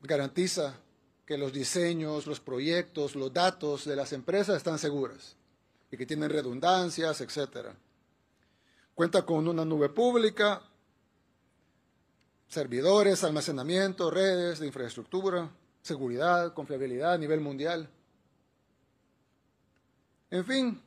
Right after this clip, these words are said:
van a ofrecer servicios de co-, de colocación, arrendamiento de espacio físico para almacenar equipo electrónico incluso.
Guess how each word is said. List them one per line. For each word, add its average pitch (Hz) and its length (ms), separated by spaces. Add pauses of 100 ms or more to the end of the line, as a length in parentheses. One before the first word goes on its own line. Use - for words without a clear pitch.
(360)
van 160 220
a - 20
ofrecer 170 560 (600)
servicios 151 340
de 127 120
co-, 135 140
de 131 220
colocación, 170 960 (160)
arrendamiento 139 580
de 131 40
espacio 131 320
físico 175 500
para 131 220 (160)
almacenar 135 540
equipo 147 320
electrónico 160 520
incluso. 160 480